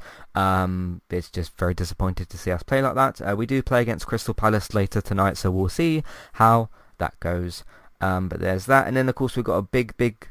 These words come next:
big game at the weekend, Manchester City away. If we lose that, the league title's done. Um, so we'll see <laughs> how that goes on, uh, in, in the next couple of days. Uh, just a couple more things, uh, some scripted reviews that I did. Uh, did a skip rating for Sweet Home,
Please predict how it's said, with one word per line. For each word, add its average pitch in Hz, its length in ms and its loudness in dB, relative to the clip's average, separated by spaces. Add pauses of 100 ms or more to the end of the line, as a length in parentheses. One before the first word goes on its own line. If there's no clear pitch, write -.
(120)
big 113 180 -2
game 107 240 0
at 98 80 -2
the 101 60 -2
weekend, 104 560 -2
Manchester 98 480 -2
City 95 420 -2
away. 95 380 2
If - 220 -4
we 107 60 4
lose 110 260 4
that, 107 220 2 (220)
the 98 60 -2
league 98 180 2
title's 92 440 2 (100)
done. 92 320 0 (520)
Um, 90 360 2
so 90 180 -4
we'll 87 120 -6
see 95 200 -2
<laughs> - 0 -
how 110 280 2
that 113 240 0
goes 101 400 -2 (460)
on, 92 280 0
uh, 92 60 -2
in, 92 300 -4
in 92 100 -4
the 95 80 -2
next 92 160 -6
couple - 220 -6
of 95 80 -6
days. 127 280 2
Uh, 123 160 2
just 151 300 -4
a 147 60 -6
couple 147 240 -4
more 139 160 0
things, 143 360 -2
uh, 117 120 0
some 120 160 -4
scripted 123 440 -4
reviews 120 360 0
that 113 80 -4
I 113 80 -2
did. 117 420 0
Uh, 104 240 0
did 110 180 -2
a 104 120 0
skip - 360 -4
rating 113 380 -4
for 98 180 -6
Sweet - 340 -6
Home, 110 360 -2